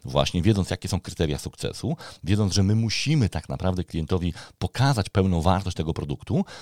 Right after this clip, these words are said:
y, czy usługi, bo inaczej on potem może nie odnowić, albo odnowi, ale u, y, u konkurencji. Y, takim narzędziem, czy też metodą, która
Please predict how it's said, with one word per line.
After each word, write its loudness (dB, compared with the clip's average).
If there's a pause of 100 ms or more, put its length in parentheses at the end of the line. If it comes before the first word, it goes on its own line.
(180)
y, 0
czy 0
usługi, -6
bo 0
inaczej 2
on -2
potem -2
może 2
nie 2
odnowić, 4
albo 0
odnowi, 2
ale 0
u, 0 (300)
y, 0
u -8
konkurencji. -2 (580)
Y, -4
takim 0
narzędziem, 2 (760)
czy -10
też -2
metodą, 2
która 0